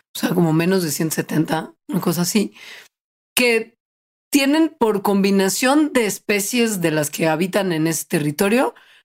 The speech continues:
la máxima biodiversidad posible, tanto en número de ecosistemas terrestres y acuáticos, como de especies y riqueza genética. O sea, es como el top de los tops de los países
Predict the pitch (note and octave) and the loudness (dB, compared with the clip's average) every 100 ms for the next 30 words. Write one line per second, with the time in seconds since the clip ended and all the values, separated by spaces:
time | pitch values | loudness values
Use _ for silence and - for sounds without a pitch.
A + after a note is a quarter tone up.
0 | _ G3+ G#3+ A3 C4 E4+ A4+ - D4 B3+ | _ 0 2 2 0 0 -2 -2 0 2
1 | A3+ G3 F#3+ F3 A3 G#3+ G#3 G#3+ - G3 | 4 4 2 0 0 0 -2 -2 0 0
2 | E3+ E3 - F3 E3+ F3+ G3 G#3+ C4+ D#4 | 0 -2 -2 -2 0 0 2 2 4 4
3 | C#4+ A3+ G3 D4+ - - G#3 G#3+ A#3 B3 | 2 2 -2 -6 -8 -4 0 0 0 -4
4 | - _ - E3 F#3 F#3+ G3+ G#3 A#3 B3 | -12 _ -6 0 0 0 -2 0 0 0
5 | A#3+ A3+ A#3+ - A#4+ - - _ - F#3+ | -2 -2 -2 0 -2 -6 -20 _ 0 2
6 | G3 F#3 - B3+ B3+ C#4 - F#3 F3+ G#3 | 2 0 0 0 0 -2 0 0 0 -2
7 | F#3 - F3+ D#3+ - - - - - _ | -4 -4 -4 -4 -8 -14 -16 -18 -20 _
8 | A#3 D4 D4 - D4+ D4+ D#4 A3 G3 F#3+ | 0 2 0 0 2 2 0 0 2 0
9 | E3+ _ - A#3 A#3+ A#3+ A#3+ G#3+ F#3 - | -2 _ 0 2 0 0 0 2 -2 -4
10 | - A#3 C#4 - - A#3 F#3+ F3+ D#3 - | 0 2 2 -2 -10 -2 -2 -2 -4 -2
11 | F3 G3 A3 B3 - | -2 -2 0 0 -2